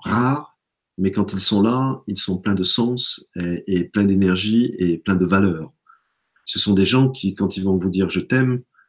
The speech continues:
c'est, c'est un « je t'aime », c'est un vrai « je t'aime », parce qu'ils le disent pas souvent. Mais quand ils le disent, c'est, c'est quelque chose d'important pour eux.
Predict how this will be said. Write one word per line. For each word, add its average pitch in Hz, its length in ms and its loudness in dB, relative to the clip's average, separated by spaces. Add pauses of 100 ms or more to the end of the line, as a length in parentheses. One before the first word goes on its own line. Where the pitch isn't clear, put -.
(360)
c'est, 80 1040 -2 (140)
c'est - 180 -4
un « 82 180 -2
je 95 60 0
t'aime », 92 300 -2
c'est - 100 -4
un 82 80 -2
vrai « 87 220 -2
je 101 40 -6
t'aime », 87 280 -4
parce - 160 -6
qu'ils 85 100 -4
le 82 60 -2
disent 82 160 -8
pas 92 120 -2
souvent. 92 420 -4 (280)
Mais 90 80 -4
quand - 220 -8
ils 85 60 0
le 87 60 2
disent, 107 360 0
c'est, 82 420 -8 (640)
c'est 78 260 -8
quelque - 180 -10
chose 98 200 -2
d'important 82 480 -4
pour 80 240 -12
eux. - 80 -16